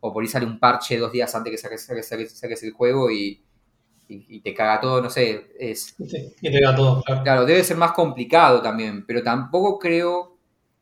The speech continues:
Speaker 1: que sea una cuestión inherente a la plataforma, no creo, viste, había esta, esta discusión de, "No, yo compro en consola porque en consola yo sé que el juego va a andar bien y en P C no". Y esta,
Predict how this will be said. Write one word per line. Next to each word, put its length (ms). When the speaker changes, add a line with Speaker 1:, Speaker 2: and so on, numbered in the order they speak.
Speaker 1:
que 120
sea 200
una 160
cuestión 320
inherente 600
a 500
la 180
plataforma, 540
no 80
creo, 500
viste, 360
había 240
esta, 160
esta 140
discusión 280
de, 180
"No, 200
yo 140
compro 260
en 100
consola 540
porque 480
en 120
consola 400
yo 80
sé 140
que 80
el 60
juego 200
va 80
a 40
andar 200
bien 260
y 140
en 120
P 120
C 280
no". 320
Y 80
esta, 300